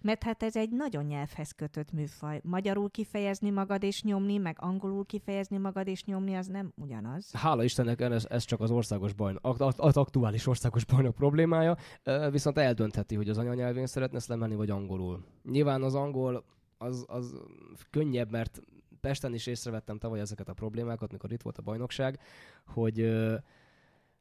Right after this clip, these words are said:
Speaker 2: aki az anyanyelvén szlemmelt, az angol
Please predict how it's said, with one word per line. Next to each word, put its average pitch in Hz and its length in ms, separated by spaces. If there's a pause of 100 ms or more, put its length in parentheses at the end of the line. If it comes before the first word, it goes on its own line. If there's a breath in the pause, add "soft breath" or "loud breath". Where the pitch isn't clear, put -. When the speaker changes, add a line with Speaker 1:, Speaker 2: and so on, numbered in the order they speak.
(140)
Speaker 2:
aki 123 260
az 123 100
anyanyelvén 113 520
szlemmelt, 151 760
az 120 220
angol 104 640